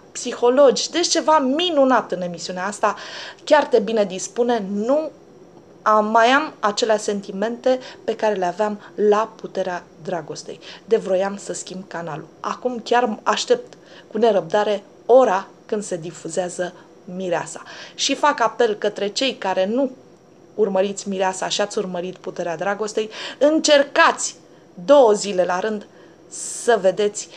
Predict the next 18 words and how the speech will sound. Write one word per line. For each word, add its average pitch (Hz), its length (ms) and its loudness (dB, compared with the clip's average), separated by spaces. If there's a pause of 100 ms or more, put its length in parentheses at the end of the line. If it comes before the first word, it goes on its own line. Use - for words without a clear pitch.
(160)
Este 277 380 2
un 285 280 0
pic 311 200 0
mai 262 280 2
greu 262 260 6
pentru 247 460 2
noi 254 280 4
ăștia 254 240 4
care 233 200 4
venim 233 300 0
de 226 80 2
la 226 140 6
Puterea 233 480 2
Dragostei, 202 600 2
noi 233 360 2 (300)
fiind 254 300 0
învățați 233 960 2
cu 220 540 -2